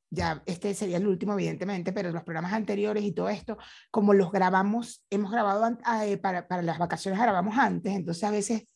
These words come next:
co-, nos confundimos, qué dijimos, qué no dijimos, entonces siempre es bueno que usted ponga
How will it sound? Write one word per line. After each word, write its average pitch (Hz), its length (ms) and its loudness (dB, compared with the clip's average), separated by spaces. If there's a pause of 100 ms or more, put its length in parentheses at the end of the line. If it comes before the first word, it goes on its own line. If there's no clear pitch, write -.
(140)
co-, - 120 -6
nos 208 160 -2
confundimos, 180 680 2
qué 180 120 -8
dijimos, 196 320 0
qué - 100 -10
no 185 100 -4
dijimos, 208 320 0
entonces 170 340 -10
siempre 233 360 -2
es 214 40 -4
bueno 226 200 0
que 208 80 -6
usted 180 180 -8
ponga 180 300 -4